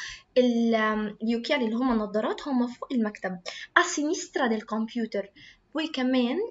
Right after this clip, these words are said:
sinistra يعني شمال، شمال الكمبيوتر. طيب، i libri, i libri sono sulla mensola a destra della radio. يعني الكتب هم على المنصلة وهم،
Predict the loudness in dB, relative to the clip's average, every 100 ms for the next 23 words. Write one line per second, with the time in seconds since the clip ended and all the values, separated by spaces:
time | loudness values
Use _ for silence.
0 | -8 _ _ _ _ -12 -2 0 0 -2
1 | 0 0 2 2 2 2 2 2 0 -2
2 | -2 -2 2 2 2 -2 -4 -6 -6 -8
3 | -10 -16 -20 _ _ _ _ _ _ _
4 | _ 0 0 -2 -8 -4 -2 0 0 2
5 | 2 2 -2 -2 0 0 -2 -2 -2 2
6 | 2 2 0 -4 -2 0 2 2 2 0
7 | -6 -2 0 -2 0 2 2 0 -8 _
8 | _ _ _ _ -20 -4 6 6 6 0
9 | -6 2 4 4 0 0 2 4 4 4
10 | 2 -4 -6 -6 -6 -10 _ -20 -20 -4
11 | 2 2 2 0 -4 -4 0 0 0 -4
12 | -2 0 0 0 -2 0 0 2 2 2
13 | -2 -8 -4 0 2 2 2